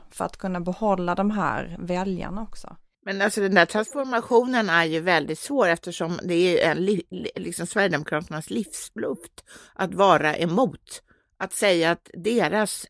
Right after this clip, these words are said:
Speaker 2: de och deras väljare är ständigt för fördelade av det som de kallar för etablissemanget, som de nu själva tillhör, men i alla fall. Eh, så att det, det, de måste ju ha en hel attitydförändring om det, om,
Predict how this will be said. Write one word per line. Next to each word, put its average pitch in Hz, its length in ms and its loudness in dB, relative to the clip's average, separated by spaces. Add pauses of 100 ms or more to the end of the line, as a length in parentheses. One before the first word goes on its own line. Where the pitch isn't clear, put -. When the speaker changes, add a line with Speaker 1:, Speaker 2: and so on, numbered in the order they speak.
(140)
Speaker 2:
de 185 420 2
och 165 180 -4
deras 143 460 0
väljare 170 580 -2 (360)
är 147 220 4
ständigt 196 760 -2
för 139 240 2
fördelade 151 680 2
av 139 220 0
det 123 200 0
som 139 140 -6
de 110 160 -4
kallar 131 240 -6
för - 120 -12
etablissemanget, 160 880 -4
som 135 160 -8
de 139 140 -8
nu 131 140 -4
själva 147 320 -4
tillhör, 90 320 -4
men 139 160 -8
i 143 60 -2
alla 139 160 -2
fall. 156 200 -4 (440)
Eh, 165 260 6 (680)
så - 140 4
att - 140 2
det, 170 400 0 (260)
det, 180 260 8
de 202 180 6
måste 208 300 0
ju 226 60 0
ha 208 160 4
en 202 100 2
hel 277 380 4
attitydförändring 151 1160 -2
om 151 240 2
det, 147 260 0
om, 156 220 -2